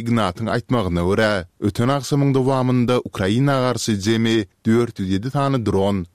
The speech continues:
we kırk dört, solardan altysy ballistik, otuz sekizi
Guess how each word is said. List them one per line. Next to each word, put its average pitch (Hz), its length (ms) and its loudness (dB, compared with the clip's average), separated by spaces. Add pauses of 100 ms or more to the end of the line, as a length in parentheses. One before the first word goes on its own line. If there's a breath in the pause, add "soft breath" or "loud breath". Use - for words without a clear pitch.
(160)
we 113 220 2
kırk - 380 -6
dört, 98 340 0 (220)
solardan 107 580 0
altysy 113 500 -2
ballistik, 107 540 0 (240 soft breath)
otuz 113 280 -2
sekizi 120 500 -2